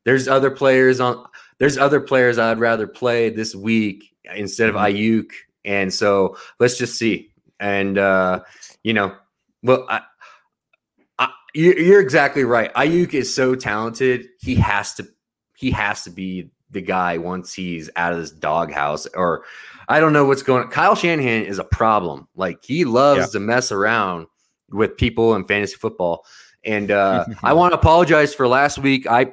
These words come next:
Speaker 1: I, I suggested go in with Mozart and go all in against, uh,
Speaker 2: Right process, man. Right
Speaker 1: it, it, it was
Speaker 2: process.
Speaker 1: the right process. It's just, you know, shit happens. And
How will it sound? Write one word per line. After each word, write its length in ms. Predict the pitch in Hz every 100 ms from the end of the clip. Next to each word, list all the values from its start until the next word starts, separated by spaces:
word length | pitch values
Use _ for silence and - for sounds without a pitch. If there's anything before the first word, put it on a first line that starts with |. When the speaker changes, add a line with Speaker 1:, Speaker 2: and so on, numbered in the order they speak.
| -
Speaker 1:
I, 220 | 131 - _ -
I 140 | 120
suggested 640 | 131 135 131 127 127 127 98
go 220 | 123 123
in 220 | 131 127
with 180 | 120 117
Mozart 640 | 110 117 113 127 127 131 _
and 480 | 107 110 107 104 95
go 120 | 110
all 320 | 98 117 113
in 300 | 117 127 117 _ _ _ _
against, 460 | 104 101 110 110 -
uh, 400 | 110 107 104 98
Speaker 2:
Right 180 | 110 123
process, 440 | 127 139 123 104
man. 280 | 101 92 95 - -
Right 160 | - 113
Speaker 1:
it, 80 |
it, 160 | 117 123
it 60 | 135
was 120 | 127
Speaker 2:
process. 20 |
Speaker 1:
the 60 | 139
right 260 | 151 156
process. 640 | 156 156 160 - 180 185 160
It's 160 | 131
just, 240 | - 135 131 131
you 140 | 131
know, 420 | 131 131 143 139 _ _
shit 320 | - 147 131
happens. 540 | 127 113 104 90 90 90
And 560 | 107 110 107 101 92